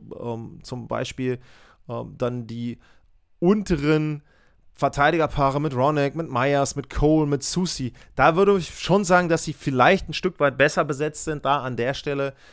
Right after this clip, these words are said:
als das, was die Edmonton Oilers da zu bieten haben. Das könnte jetzt so ein kleiner Vorteil sein, aber wie gesagt, wenn du auf dein zweites und drittes Verteidigerpaar bauen musst als Vorteil, äh,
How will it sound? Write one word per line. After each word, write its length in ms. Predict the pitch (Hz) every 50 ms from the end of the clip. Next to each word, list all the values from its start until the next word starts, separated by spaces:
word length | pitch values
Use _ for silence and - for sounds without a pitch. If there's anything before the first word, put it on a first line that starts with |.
| - - -
als 280 | 123 127 123 117 107
das, 340 | 101 127 131 131 - - 117
was 280 | 131 131 131 127 - -
die 420 | - 123 120 120 117 117 123 -
Edmonton 400 | - 131 131 131 135 127 123 120
Oilers 440 | 117 131 151 185 190 156 135 117 -
da 200 | 127 113 113 -
zu 160 | - 120 104
bieten 300 | 113 113 110 - 143 131
haben. 280 | 123 123 135 147 156 143
Das 280 | 127 123 - - -
könnte 320 | - - 156 175 185 180 165
jetzt 180 | 151 147 -
so 60 | 151
ein 40 | 131
kleiner 400 | - - 123 127 147 156 160 156
Vorteil 420 | - - 139 143 143 139 139 139 135
sein, 280 | 117 135 131 135 131
aber 240 | 107 120 131 131 117
wie 80 | 127 127
gesagt, 400 | 131 113 110 131 127 - - - - - - - - -
wenn 320 | - - - - 123 127
du 100 | 131 139
auf 200 | 135 127 131 -
dein 200 | - 131 120 120
zweites 360 | - - - 117 151 156 131 135
und 120 | - -
drittes 240 | 117 147 165 170 -
Verteidigerpaar 720 | - 123 - 123 117 120 123 113 123 113 - - 120 117
bauen 300 | 98 113 110 120 127 120
musst 260 | 117 120 127 - -
als 220 | - 127 117 - -
Vorteil, 500 | - - 127 151 151 - 151 143 139 131 - - - - - - - - -
äh, 200 | 123 127 127